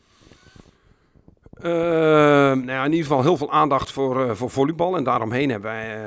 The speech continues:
eh, hele grote programma's om onze clubs te pro-, professionaliseren. Op, eh, met name op recreatief niveau, hè, omdat daar, eh, gewoon behoefte is aan meer kwaliteit. Dat denken wij te doen door daar meer professionals neer te zetten.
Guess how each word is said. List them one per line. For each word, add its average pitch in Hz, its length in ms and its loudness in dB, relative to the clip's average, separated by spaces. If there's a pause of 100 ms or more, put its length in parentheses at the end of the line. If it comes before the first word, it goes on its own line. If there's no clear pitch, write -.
eh, 104 60 -12
hele 131 240 -4
grote 131 340 -6
programma's 110 640 -6
om 113 180 -10
onze 107 480 -10 (300)
clubs 131 360 -2
te 120 120 -10
pro-, 113 440 -8
professionaliseren. 117 1160 -8
Op, 107 220 -12
eh, 101 80 -10 (480)
met 104 200 -16
name 117 320 -4
op 117 180 -8
recreatief 117 640 -8
niveau, 131 480 -2
hè, 139 160 -8
omdat 107 280 -8
daar, 107 260 -6
eh, 101 220 -10
gewoon 104 220 -12
behoefte 107 340 -8
is 98 100 -12
aan 104 200 -8
meer 120 180 -4
kwaliteit. 107 580 -10
Dat 107 140 -12
denken 104 260 -12
wij 98 120 -10
te 98 120 -18
doen 107 180 -10
door 98 140 -12
daar 101 160 -10
meer 110 140 -10
professionals 98 600 -14
neer 120 200 -10
te 107 120 -20
zetten. 110 360 -14